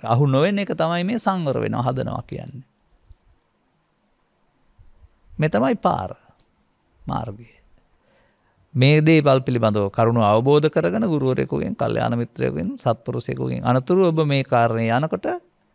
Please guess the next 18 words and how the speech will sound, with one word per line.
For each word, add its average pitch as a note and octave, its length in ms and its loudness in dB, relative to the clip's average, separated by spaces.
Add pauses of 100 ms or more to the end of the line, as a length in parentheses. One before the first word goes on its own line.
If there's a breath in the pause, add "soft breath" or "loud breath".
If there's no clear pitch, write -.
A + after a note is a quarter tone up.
(520)
ඔබට D#3 220 2
මෙන්න F3 300 2
මේ E3+ 140 4
අවස්ථාවට D#3 680 2
අර C3+ 200 4
පරණ D#3 380 2
පාරේ D3+ 380 2
අහුවෙන්ට D#3 480 2
යන D3 180 2
එකට B2+ 280 0
අයෝනිසෝ C#3 520 2
මනසිකාරය A2 720 -2
කියනවා. A#2+ 340 -4
දැන් C#3+ 300 -4 (3250)
අහුවෙන්නේ C#3 420 4
නැතුව B2+ 260 0
ඉන්න D3+ 220 0
සිහිය C#3 320 0